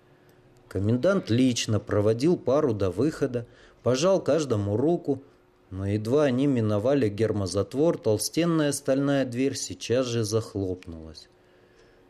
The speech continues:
Жителей проспекта нельзя было винить за эту поспешность. Они и так сделали для двух чужаков все, что могли,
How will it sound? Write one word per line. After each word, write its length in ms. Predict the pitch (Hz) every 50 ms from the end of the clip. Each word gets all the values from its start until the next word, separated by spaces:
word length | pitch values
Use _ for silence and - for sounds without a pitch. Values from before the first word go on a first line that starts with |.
| _ _ _ _
Жителей 500 | - 82 98 139 170 - - 151 156 147
проспекта 720 | 147 - 113 107 107 - - - 139 160 156 - - 165
нельзя 480 | 165 165 170 165 143 113 117 123 120 113
было 240 | 104 107 104 98 98
винить 440 | 92 98 104 113 127 147 151 139
за 120 | 117 107 107
эту 240 | 107 107 107 - 117
поспешность. 920 | - 131 120 - - - - 98 95 85 - - 92 90 - - - - _ _ _ _ _ _ _ _ _ _ _ - _ _ - - _ _ _ _ _ - -
Они 340 | 92 92 95 107 123 147 147
и 20 |
так 360 | 143 - - 123 107 92 - 95
сделали 560 | 90 90 95 117 135 143 139 123 107 95 95
для 240 | - - 95 101 98
двух 320 | 95 107 123 143 135 -
чужаков 680 | - - 107 92 87 95 92 - - 139 151 151 151 - - - - - - -
все, 340 | - - - - 127 143 170
что 240 | 170 - - 156 156
могли, 560 | 156 156 156 156 151 151 147 127 101 85